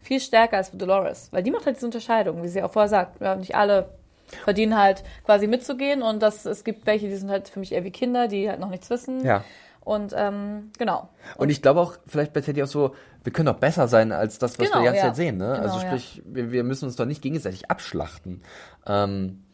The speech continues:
Speaker 1: Die Barmherzigkeit.
Speaker 2: ja,
Speaker 1: Ja.
Speaker 2: und aber da kommt sofort mein Gedanke zurück an die erste Folge der zweiten Staffel, als wir Teddy am Ende im Wasser flie-,
Speaker 1: Ja.
Speaker 2: äh, denk ich so, ist das der Grund vielleicht gewesen, weil Doris gesehen hat,
Speaker 1: Ja.
Speaker 2: okay, ich kann mich nicht mehr auf ihn verlassen. Äh, er ist einfach schwach in meinen
Speaker 1: Mhm.
Speaker 2: Augen, weil er halt Gnade zeigt
Speaker 1: Ja.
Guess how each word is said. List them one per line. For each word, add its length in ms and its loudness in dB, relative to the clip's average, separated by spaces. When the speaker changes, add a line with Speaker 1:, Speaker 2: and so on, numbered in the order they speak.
Speaker 1:
Die 80 -8
Barmherzigkeit. 960 -10
Speaker 2:
ja, 60 2
Speaker 1:
Ja. 160 4
Speaker 2:
und 180 -4
aber 180 2
da 400 4
kommt 220 -8
sofort 200 -4
mein 140 -2
Gedanke 340 -2
zurück 300 -4
an 80 -6
die 80 -4
erste 280 0
Folge 180 0
der 100 -2
zweiten 260 0
Staffel, 300 -4
als 180 -4
wir 140 -4
Teddy 300 0
am 100 -4
Ende 240 -4
im 80 -4
Wasser 260 4
flie-, 200 -6
Speaker 1:
Ja. 200 4
Speaker 2:
äh, 80 -6
denk 240 -2
ich 60 -6
so, 120 2
ist 220 2
das 160 2
der 100 4
Grund 300 0
vielleicht 280 2
gewesen, 300 0
weil 140 6
Doris 360 2
gesehen 200 2
hat, 160 4
Speaker 1:
Ja. 80 -8
Speaker 2:
okay, 160 2
ich 100 2
kann 140 -2
mich 60 -2
nicht 120 -8
mehr 100 -2
auf 60 -6
ihn 120 -8
verlassen. 500 2
Äh, 260 4
er 120 6
ist 100 -2
einfach 240 -6
schwach 380 0
in 80 -6
meinen 220 -2
Speaker 1:
Mhm. 40 -6
Speaker 2:
Augen, 300 0
weil 100 2
er 80 4
halt 160 0
Gnade 380 0
zeigt 320 0
Speaker 1:
Ja. 120 -4